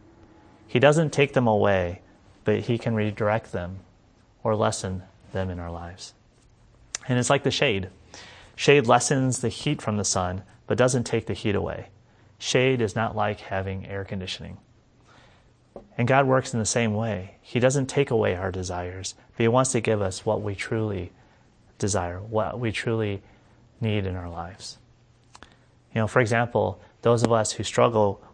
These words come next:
with watching hours and hours of Netflix, you know, might desire a world where they can truly feel at peace.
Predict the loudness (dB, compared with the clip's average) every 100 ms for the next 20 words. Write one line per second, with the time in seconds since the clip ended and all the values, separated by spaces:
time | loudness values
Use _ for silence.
0 | -8 0 0 0 -2 -2 0 2 0 0
1 | -4 -2 -4 -4 -4 -6 -6 -8 -10 -12
2 | -16 _ _ _ _ _ -4 0 2 0
3 | 0 0 0 0 0 0 0 0 -4 -10
4 | -20 _ _ -2 0 2 0 -2 -6 -4
5 | -6 -6 -6 -6 -8 -14 -16 -14 -18